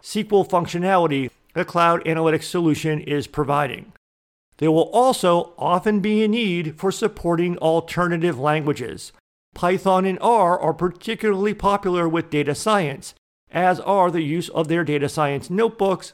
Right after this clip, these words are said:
like Jupyter Notebook. You'll need support for those and possibly additional languages for, among other things, the creation of user-defined functions.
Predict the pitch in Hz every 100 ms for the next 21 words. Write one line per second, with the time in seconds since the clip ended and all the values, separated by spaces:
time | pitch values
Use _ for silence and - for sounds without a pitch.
0 | _ 160 175 - 160 160 160 151 143 143
1 | 139 127 - - _ _ _ _ _ 147
2 | 165 175 175 170 160 175 175 - 139 165
3 | 196 226 - 175 160 196 220 233 202 220
4 | - 165 131 214 - 247 185 156 151 160
5 | 143 165 170 - _ _ _ 185 170 165
6 | 214 160 220 247 220 170 151 175 - _
7 | _ 202 - 220 214 202 214 220 226 -
8 | 196 160 123 180 185 196 190 196 - 160
9 | 160 156 147 - 151 147 139 117 - -